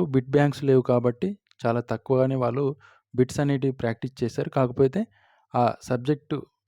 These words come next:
ఏదైతే ఉందో ఆ సబ్జెక్ట్ పైన చాలా వరకు గ్రిప్ వచ్చింది ఎస్ అండ్ ఎస్ పబ్లికేషన్స్ గు-, బుక్స్ వల్ల కాబట్టి. అలాగే గతంలో కూడా వారు కోర్స్ చేసినప్పుడు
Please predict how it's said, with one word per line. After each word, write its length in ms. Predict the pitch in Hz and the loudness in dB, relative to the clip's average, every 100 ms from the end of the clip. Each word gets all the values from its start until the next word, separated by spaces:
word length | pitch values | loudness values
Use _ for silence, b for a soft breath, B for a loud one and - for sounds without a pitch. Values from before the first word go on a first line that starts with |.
| - | -2
ఏదైతే 360 | 127 127 120 | 0 0 0
ఉందో 240 | 120 120 147 | -2 -2 -4
ఆ 100 | 143 | -4
సబ్జెక్ట్ 400 | 120 117 139 - | -6 -4 -6 -4
పైన 180 | 131 127 | -4 -4
చాలా 320 | 131 113 120 | -4 -4 0
వరకు 240 | 131 135 123 | 0 -2 -4
గ్రిప్ 280 | 123 123 131 | -4 -4 -4
వచ్చింది 340 | 123 127 120 | -6 -4 -4
ఎస్ 160 | 110 - | -4 -4
అండ్ 160 | 123 120 | -4 -4
ఎస్ 180 | - 113 - b b _ | -6 -10 -10 b b _
పబ్లికేషన్స్ 680 | 117 120 127 127 - 120 - 113 101 107 _ _ | -6 -6 -2 -2 -2 -4 -6 -8 -8 -12 _ _
గు-, 220 | 117 113 120 | -14 -12 -8
బుక్స్ 240 | 120 - 123 | -8 -4 -2
వల్ల 220 | 113 113 | 0 0
కాబట్టి. 420 | 110 110 110 - 196 b b b - | -2 -4 -4 -6 -8 b b b 0
అలాగే 240 | 135 165 | 2 2
గతంలో 400 | 131 123 147 156 | 2 0 2 2
కూడా 180 | 151 151 | 2 2
వారు 220 | 139 135 | 2 2
కోర్స్ 340 | - 131 131 - | 0 2 2 0
చేసినప్పుడు 580 | 135 123 123 120 143 | -2 -2 -4 -8 -6